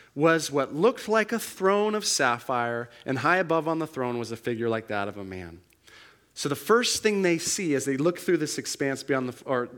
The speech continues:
Ezekiel sees, is he sees a throne. And that's always what God's people see,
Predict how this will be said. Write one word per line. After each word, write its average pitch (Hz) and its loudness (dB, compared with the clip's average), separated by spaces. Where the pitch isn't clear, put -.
Ezekiel 143 -2
sees, 117 -6
is 131 0
he 123 -8
sees 170 -6
a 131 0
throne. 101 -6
And 151 0
that's - 0
always 196 4
what 147 0
God's 151 0
people 165 -4
see, 104 -4